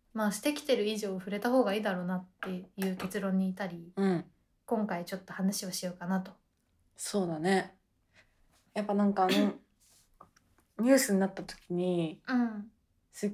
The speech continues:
Speaker 2: ごいしょう-、なんだろう、悲しいもあるし、もちろん、
Speaker 1: うん。
Speaker 2: ショックもあったし、あとはなんか、やっぱどっかで花ちゃん、あの映像の中の花ちゃんしか知らないからさ、
Speaker 1: うん。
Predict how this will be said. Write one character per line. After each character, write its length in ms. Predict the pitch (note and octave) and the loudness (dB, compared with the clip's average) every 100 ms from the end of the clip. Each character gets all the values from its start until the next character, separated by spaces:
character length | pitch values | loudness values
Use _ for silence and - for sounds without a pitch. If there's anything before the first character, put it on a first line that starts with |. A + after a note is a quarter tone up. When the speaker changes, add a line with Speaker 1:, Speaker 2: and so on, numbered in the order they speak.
| - | -4
Speaker 2:
ご 120 | - C4 | 2 4
い 80 | |
し 160 | G3+ - | 4 0
ょ 100 | G#3+ | 2
う-、 140 | G3+ - _ _ _ - | 0 -2 _ _ _ -4
な 100 | A#3 | 0
ん 60 | G3+ | 0
だ 80 | |
ろ 160 | D#3+ - _ _ _ _ _ _ _ _ - | -2 -4 _ _ _ _ _ _ _ _ 2
う、 40 | |
悲 140 | A#3+ C#4 | 4 4
し 180 | C#4+ B3+ | 4 2
い 40 | |
も 100 | E3+ | 4
あ 40 | |
る 100 | D#3+ | 0
し、 80 | E3 | -2
も 100 | E3 | -2
ち 120 | E3 E3+ | -2 -4
ろ 80 | |
ん、 300 | D#3 E3 D#3 - | -2 -4 -4 -8
Speaker 1:
う 60 | B3 | -6
ん。 260 | A3 G3+ A3+ - | -4 -6 -10 -2
Speaker 2:
シ 120 | - | 0
ョ 40 | |
ッ 120 | C4+ - | 0 -2
ク 80 | E3+ | 0
も 100 | E3 | 0
あ 40 | |
っ 80 | E3 | -2
た 120 | E3 | -8
し、 480 | - E3+ E3 D#3 - _ _ _ _ _ _ _ _ _ _ _ _ _ _ | -4 -2 0 -2 -8 _ _ _ _ _ _ _ _ _ _ _ _ _ _
あ 80 | G#3 | -8
と 160 | G3+ F#3+ | -2 0
は 60 | |
な 100 | F#3 | 2
ん 80 | F3+ | 0
か、 280 | F3 D3 - _ _ _ _ _ _ _ _ _ | 0 -4 -6 _ _ _ _ _ _ _ _ _
や 80 | B3+ | 2
っ 40 | |
ぱ 60 | B3 | 4
ど 100 | B3 | 2
っ 60 | - | 4
か 140 | G#3+ | 4
で 360 | A#3 B3+ A#3 G3 | 6 8 8 6
花 240 | G#3+ G#3 | 4 2
ち 100 | F#3+ | 2
ゃ 100 | E3 | 0
ん、 160 | G#3+ - _ _ | -2 -6 _ _
あ 60 | G#3 | 2
の 140 | G3+ - | 4 8
映 180 | C4+ C#4+ | 8 8
像 140 | C#4+ | 6
の 80 | C#4 | 4
中 180 | C4+ E3+ | 2 0
の 80 | |
花 160 | F#3 F3 | 0 -2
ち 80 | E3+ | -6
ゃ 60 | |
ん 40 | E3+ | -12
し 60 | |
か 80 | - | -12
知 100 | F3 | -10
ら 80 | E3+ | -8
な 80 | E3 | -8
い 60 | |
か 120 | D#3+ - | -8 -12
ら 120 | F3+ | -12
さ、 300 | F#3+ D#3+ G3 | -6 -6 -4
Speaker 1:
う 40 | A#3 | -6
ん。 360 | A3 G#3 G3+ | -6 -6 -8